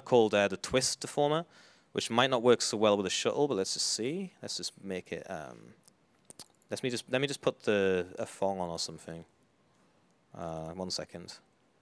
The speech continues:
I should really be working in the other folder, but yeah, so if I put a, a twist is quite nice sometimes for certain elements, 'cause you can do weird, like, see, oh, you can see it up there, but I haven't rendered it out. I haven't got a light, have I? That's the problem.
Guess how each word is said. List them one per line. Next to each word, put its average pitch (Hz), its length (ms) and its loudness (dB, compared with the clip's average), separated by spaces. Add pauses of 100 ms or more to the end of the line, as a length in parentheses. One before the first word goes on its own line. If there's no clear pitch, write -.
(920)
I 117 80 -6
should 117 160 -2
really 127 220 6
be 107 100 2
working 98 340 2
in 90 120 -4
the 87 80 -4
other 82 120 -6
folder, 85 280 -6
but 101 120 -4
yeah, 117 140 4
so - 120 -2
if 110 80 0
I 131 100 6
put 127 160 0
a, 92 260 -4 (180)
a - 60 -10
twist - 420 2
is 113 140 0
quite 107 260 2
nice 101 240 0
sometimes 95 520 -4
for 90 360 -4 (320)
certain 107 340 0
elements, 92 340 -2
'cause 101 160 -8
you 98 80 -8
can 92 280 -8 (240)
do 117 240 0
weird, 104 600 0 (960)
like, 104 180 -8
see, 117 180 -8
oh, 101 120 -6
you 104 80 -8
can 101 100 -8
see 135 160 -4
it 113 60 -6
up 98 140 -10
there, 98 260 -2
but 90 180 -2
I 95 80 0
haven't 98 240 -6
rendered 90 300 -8
it 85 200 -10
out. 85 400 -10 (1300)
I 101 80 -4
haven't 131 200 2
got 107 80 6
a 98 40 2
light, 104 300 4
have 98 160 0
I? 85 120 2
That's 90 180 -4
the 90 80 -16
problem. 85 360 -6